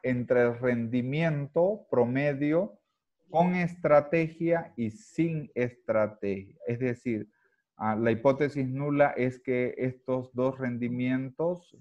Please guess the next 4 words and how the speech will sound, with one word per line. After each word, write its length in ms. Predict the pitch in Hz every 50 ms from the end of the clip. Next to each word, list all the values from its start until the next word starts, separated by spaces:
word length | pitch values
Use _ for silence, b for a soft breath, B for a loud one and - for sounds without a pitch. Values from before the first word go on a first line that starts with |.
| - -
ah, 640 | 110 107 107 107 107 107 107 104 101 101 98 80 - - - -
medios 600 | - 120 127 135 131 123 127 135 147 175 196 180 _ -
son 200 | - 139 131 123
iguales. 760 | 123 123 120 139 143 139 127 110 101 98 95 101 - _ _